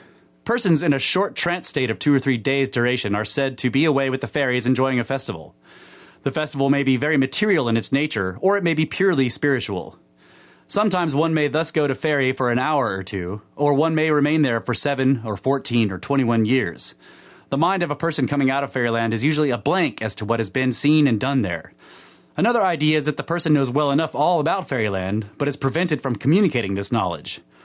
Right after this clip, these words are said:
A certain woman of whom I knew said she had forgotten all about her experiences in Fairy, but a friend of her who her, a friend of hers who heard her objected and said she did remember but wouldn't tell.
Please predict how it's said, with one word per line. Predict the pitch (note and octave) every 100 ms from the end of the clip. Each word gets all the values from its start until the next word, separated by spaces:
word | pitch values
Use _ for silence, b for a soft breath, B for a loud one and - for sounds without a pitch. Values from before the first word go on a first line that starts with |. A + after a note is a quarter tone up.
| B B B
A | D3
certain | A#3 A3 F3+
woman | F3+ C#3+
of | B2+
whom | D#3
I | D3+ C3+
knew | C#3 D3 A#2+ A2+
said | - D3
she | D#3
had | D#3 C#3
forgotten | B2 D#3+ D3+ C3
all | C3+ D#3+ F3+
about | E3+ D#3+
her | C#3
experiences | B2+ - C#3 C3 A#2
in | A2
Fairy, | F#2+ A#2 F#2+ F2+ G#2 B B B B B
but | C#3
a |
friend | C#3+ - A#3
of | F3 G#2
her | B2+ A#2 A#2 C#3 _ -
who | - C#3
her, | C3+ -
a | A#2+ A#2+
friend | G3+ F#3+
of |
hers | B2+ C3
who | C3
heard | A#2+ E3+ C3+
her | C#3
objected | C3+ C3 F3+ B2
and | G#2+
said | - C3+
she | D#3+
did | D#3+ B3+ F3+
remember | C#3 C#3 C#3
but | C#3 C#3
wouldn't | B2+ A#2+ -
tell. | C3+ A#2 F2